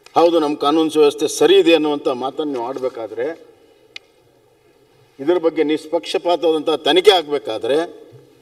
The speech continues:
ತಾವು ಈ ಒಂದು ಪ್ರಕರಣವನ್ನು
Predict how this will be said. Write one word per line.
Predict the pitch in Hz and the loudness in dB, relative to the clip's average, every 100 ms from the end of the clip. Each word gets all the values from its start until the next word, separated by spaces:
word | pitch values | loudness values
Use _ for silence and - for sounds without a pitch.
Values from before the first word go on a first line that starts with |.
| _ _ _ _ _ _ - _ _ - | _ _ _ _ _ _ -20 _ _ 0
ತಾವು | 151 190 127 - - _ _ - _ _ _ _ _ _ _ _ _ _ _ 151 | 2 2 -2 -10 -20 _ _ -20 _ _ _ _ _ _ _ _ _ _ _ -2
ಈ | 196 | 2
ಒಂದು | 196 175 175 170 165 147 - - - _ - | 4 4 2 4 4 2 -6 -20 -20 _ -4
ಪ್ರಕರಣವನ್ನು | 151 156 185 170 160 143 170 180 | -2 0 0 0 -2 -2 -2 -4